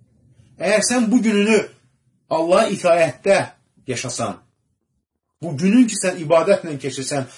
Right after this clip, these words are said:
Allaha itaətlə keçirsən, əntəl faiz, sənsən, deyir, qazanan Allahın izni ilə. Amma hansı ki, O keçmişdə qalan günlər ki, günahkarlar onu günahlarla keçirdilər. Onsuz da o keçmiş də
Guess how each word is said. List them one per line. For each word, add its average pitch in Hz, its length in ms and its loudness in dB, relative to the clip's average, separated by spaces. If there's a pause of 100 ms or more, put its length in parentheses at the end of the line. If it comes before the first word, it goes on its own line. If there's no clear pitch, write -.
(120)
Allaha 175 380 0
itaətlə 170 480 0
keçirsən, 139 440 -6 (280)
əntəl 143 320 0
faiz, 127 400 -4 (160)
sənsən, 160 480 0
deyir, 113 160 -2
qazanan 101 480 -6 (320)
Allahın 110 440 -6
izni 101 280 -14
ilə. 87 180 -14 (1300)
Amma 156 240 -4
hansı 214 220 -4
ki, 170 180 -2 (1500)
O 135 80 -10
keçmişdə 165 560 -2 (400)
qalan 165 340 0
günlər 160 340 -4
ki, 156 260 -6 (160)
günahkarlar 170 680 2
onu 180 320 -4 (160)
günahlarla 175 580 -2
keçirdilər. 147 760 -2 (540)
Onsuz 151 380 -8
da 160 40 -8
o 135 80 -4
keçmiş 147 460 -10
də 139 180 -4